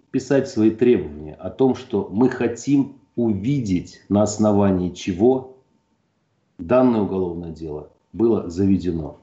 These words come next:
Спасибо за внимание. Мы будем на связи с вами постоянно. Я напоминаю, что мы читаем постоянно все комментарии, которые появляются под нашими,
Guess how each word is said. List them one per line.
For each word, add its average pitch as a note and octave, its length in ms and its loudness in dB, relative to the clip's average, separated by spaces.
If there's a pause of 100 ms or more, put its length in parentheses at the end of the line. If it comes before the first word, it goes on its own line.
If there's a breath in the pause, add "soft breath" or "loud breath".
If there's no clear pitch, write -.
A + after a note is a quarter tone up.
(1600)
Спасибо A2+ 760 0 (100)
за F2+ 200 -4
внимание. A#2 520 2
Мы G2 240 -4
будем F#2 420 -2
на G2 120 -4
связи F2+ 500 -2 (420)
с - 120 -14
вами G2 320 0
постоянно. A2+ 880 0 (440 loud breath)
Я A2+ 140 0
напоминаю, A2+ 540 0
что - 180 -8
мы G#2 220 -2
читаем G2 540 0
постоянно F2+ 680 -10
все - 300 2
комментарии, F#2+ 640 -2
которые F2+ 380 -6
появляются G2+ 580 0
под F#2 220 -6
нашими, E2 500 -4